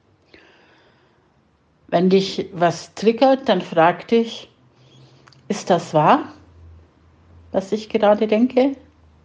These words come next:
Ist das wahr?" Zweite Frage, kann ich mit absoluter Sicherheit wissen, dass das wahr ist?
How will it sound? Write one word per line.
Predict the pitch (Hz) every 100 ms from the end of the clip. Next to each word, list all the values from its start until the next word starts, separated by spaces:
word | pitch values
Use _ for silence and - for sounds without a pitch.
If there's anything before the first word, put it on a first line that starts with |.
| _ _
Ist | - 180
das | 175 -
wahr?" | 147 262 320 - _ _ _ _ _ _ _ _ _ - - _ _
Zweite | - 190 214 226
Frage, | - 214 214 226 233 226 _ _ _ _ _ _ _ _ _ _ _ _ _ _ _ -
kann | 214 208 214 220
ich | - 180 170 - -
mit | 175 156 - - -
absoluter | 247 - - 320 302 294
Sicherheit | 285 - 339 269 180 160 160
wissen, | 156 - 151 156 - _ - _ - - _ -
dass | 156 -
das | 147 - 147
wahr | 139 113 -
ist? | - - -